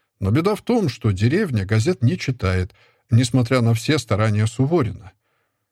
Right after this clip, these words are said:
Все наши пропагандистские потуги уходят на самокрутки. Да, наши рассказы о Ромее обетованной, волшебном Туркестане, Золотой Сибири и прочем Дальнем Востоке находят своего потребителя.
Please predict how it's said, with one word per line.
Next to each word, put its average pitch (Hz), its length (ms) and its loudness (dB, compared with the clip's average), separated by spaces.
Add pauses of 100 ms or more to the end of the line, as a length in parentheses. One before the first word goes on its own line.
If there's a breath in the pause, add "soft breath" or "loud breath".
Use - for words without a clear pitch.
(140)
Все 196 240 0
наши 190 260 0
пропагандистские 139 920 0
потуги 127 480 0
уходят 120 600 0
на 123 220 2
самокрутки. 110 840 -2 (500)
Да, 120 400 0 (280 soft breath)
наши 156 640 0
рассказы 151 500 0
о - 20 0
Ромее 139 480 2 (100)
обетованной, 117 880 0 (140)
волшебном 135 580 0
Туркестане, 123 760 0
Золотой 135 420 0
Сибири 120 600 -2 (320 soft breath)
и 117 100 4
прочем 123 500 0
Дальнем 117 340 2
Востоке 113 680 -2
находят 143 460 0
своего 123 340 0
потребителя. 110 800 -2